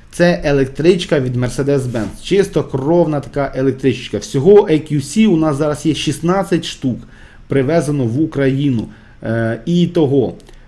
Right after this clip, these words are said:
переходимо. Найдешевший E Q C шістдесят, е,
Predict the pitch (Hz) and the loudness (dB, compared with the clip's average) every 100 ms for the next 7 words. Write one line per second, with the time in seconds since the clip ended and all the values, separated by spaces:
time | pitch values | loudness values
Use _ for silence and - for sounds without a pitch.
0 | - 143 151 - 160 110 98 101 113 175 | -4 -2 0 0 0 0 -2 0 2 4
1 | 202 147 143 175 156 135 135 135 135 139 | 4 2 0 0 -2 -2 -2 -4 -2 -2
2 | - 220 - 139 135 139 170 156 123 - | 0 -2 -2 -2 -2 0 0 0 -2 -12
3 | - - 127 127 123 | -20 -10 -4 -2 0